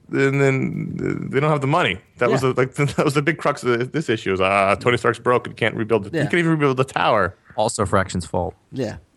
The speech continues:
Speaker 2: It, it's, it's, it's, it's amazing. It's amazing how, how it's like right now I'm, I'm actually worried about the state of the Marvel Universe because aside from the X-Men and maybe Spider-Man, like, it's broken. It's completely broken.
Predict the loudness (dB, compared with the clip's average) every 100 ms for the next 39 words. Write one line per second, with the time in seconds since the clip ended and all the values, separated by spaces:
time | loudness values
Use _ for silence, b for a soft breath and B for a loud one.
0 | -10 0 4 4 4 4 4 4 4 2
1 | 2 4 6 4 2 -4 -2 0 0 -2
2 | 0 0 0 0 0 0 -2 -4 -4 -4
3 | 0 0 0 0 0 0 0 -2 0 -2
4 | -2 -4 -4 -2 -2 -2 -4 -2 0 0
5 | -4 B -4 -2 0 0 2 2 2 0
6 | 0 2 0 0 -2 0 2 4 4 2
7 | 2 2 0 0 0 0 -2 0 2 2
8 | 0 0 0 2 2 2 0 B B B
9 | B 0 2 2 -6 0 2 2 2 2
10 | 2 -6 -4 -2 0 -2 -2 2 4 2
11 | 0 -2 -4 -12